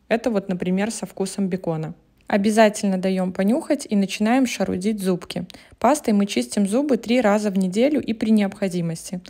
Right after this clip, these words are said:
Сразу отвечу всем, кто щас напишет: «Хватит мучить собаку, как это жестко выглядит».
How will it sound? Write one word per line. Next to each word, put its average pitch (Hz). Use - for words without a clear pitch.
Сразу 262
отвечу 226
всем, 240
кто 240
щас 202
напишет: 202
«Хватит 196
мучить 190
собаку, 285
как 208
это 202
жестко 190
выглядит». 262